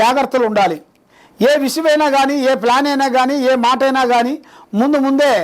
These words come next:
తొందరపడి చెప్పకూడదు. పని అయిన తర్వాత చెప్పాలి. పని కాకముందు ప్రాణం లాంటి స్నేహితుడు కానీ, మిత్రుడు కానీ,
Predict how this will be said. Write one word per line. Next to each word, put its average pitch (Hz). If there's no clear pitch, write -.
తొందరపడి 285
చెప్పకూడదు. 220
పని 233
అయిన 262
తర్వాత 240
చెప్పాలి. 190
పని 240
కాకముందు 247
ప్రాణం 233
లాంటి 233
స్నేహితుడు 233
కానీ, 226
మిత్రుడు 233
కానీ, 220